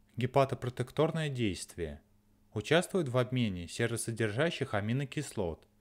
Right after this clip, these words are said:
в синтезе эпинефрина, креатинина и других биологически важных соединений, активизируют действие гормонов,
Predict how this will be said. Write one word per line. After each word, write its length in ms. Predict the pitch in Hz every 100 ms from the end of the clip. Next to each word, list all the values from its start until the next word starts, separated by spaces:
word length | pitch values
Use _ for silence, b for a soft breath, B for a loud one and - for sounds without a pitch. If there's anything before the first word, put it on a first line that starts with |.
| b b b -
в 60 |
синтезе 580 | - 165 175 147 104 90
эпинефрина, 840 | 92 131 147 - 110 90 80 80 - -
креатинина 840 | - 139 139 151 127 95 78 71 - _ b b
и 80 | 113
других 460 | 104 123 131 131 -
биологически 640 | 110 110 113 127 - -
важных 340 | 101 135 156 -
соединений, 840 | 151 143 139 139 107 82 73 69 _ _ b b b
активизируют 840 | 104 - 117 123 120 147 190 196
действие 460 | 123 117 - 98 98
гормонов, 580 | 127 151 120 95 85